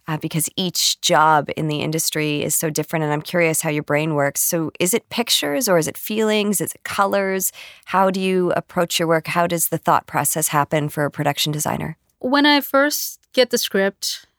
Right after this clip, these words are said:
Speaker 2: and I prepare my presentation for the interview, when I read the script, I see colors. Like, I'm reading someone's bedroom and I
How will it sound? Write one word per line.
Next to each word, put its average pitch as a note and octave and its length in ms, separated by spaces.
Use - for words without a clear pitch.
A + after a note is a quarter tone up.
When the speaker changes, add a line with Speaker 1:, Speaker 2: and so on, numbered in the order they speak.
Speaker 2:
and G#3 160
I G3 80
prepare G3 760
my G#3+ 160
presentation G3+ 680
for F#3+ 360
the F#3+ 140
interview, G3 640
when C4 180
I D4 80
read C4 240
the A3 80
script, - 340
I G3+ 120
see G3+ 300
colors. - 680
Like, A3 80
I'm A#3+ 160
reading A#3+ 420
someone's G#3+ 480
bedroom G3+ 680
and A3 120
I G3+ 280